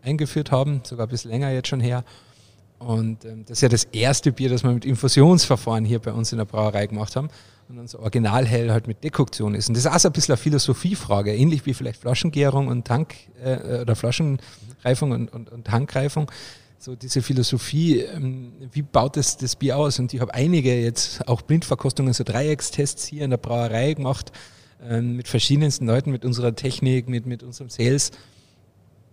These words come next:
wo wir außerfinden wollten, kann man das schmecken, ne? Also ist, ist das, ähm,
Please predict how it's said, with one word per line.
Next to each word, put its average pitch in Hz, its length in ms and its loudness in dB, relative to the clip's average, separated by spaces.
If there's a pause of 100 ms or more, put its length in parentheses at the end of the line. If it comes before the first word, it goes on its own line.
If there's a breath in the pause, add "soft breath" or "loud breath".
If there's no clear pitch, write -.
(140)
wo 113 260 -10
wir 135 640 4
außerfinden 131 480 2
wollten, 127 200 2
kann 151 140 4
man 175 100 6
das 151 80 4
schmecken, 110 380 0
ne? 139 180 -4
Also 110 180 2
ist, - 320 0
ist - 220 -4
das, - 380 0
ähm, 123 680 0